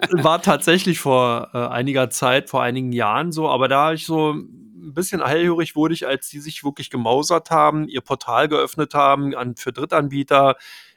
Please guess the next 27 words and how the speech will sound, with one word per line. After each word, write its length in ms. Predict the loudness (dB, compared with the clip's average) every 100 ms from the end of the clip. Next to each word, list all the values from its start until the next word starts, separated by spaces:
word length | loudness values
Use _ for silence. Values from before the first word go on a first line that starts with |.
| _
in 180 | -6 0
den 200 | 0 0
Second-Hand-Markt 960 | -4 -4 -6 -4 -4 -4 -4 -2 -4
für 120 | -6
Luxuswaren 640 | -6 -6 -10 -8 -2 -2 -2
eingestiegen 500 | -6 -6 -8 -8 -8
sind. 160 | -8
Das 160 | -6 -8
hat 140 | -8
mir 80 | -8
so 100 | -6
gezeigt, 460 | -4 -6 -4 -4 -4
dass 160 | -8
die 160 | -4 -2
also 180 | -2 -6
sozusagen 480 | -4 -2 -2 -4 -10 _ _ -8
aus 260 | -4 -4
ihrer, 480 | -2 0 4 4 2 -2 -20 -20 -20 -20 _ _
ja, 140 | -4 -2
wie 20 |
soll 140 | -2
man 80 | -2
sagen, 180 | -2 -2
Komfortzone 920 | -2 -4 0 2 2 0 2 2 2
oder 200 | 4 2
aus 180 | 2 -2
ihrem 800 | 0 0 0 -2 -4 -6 -10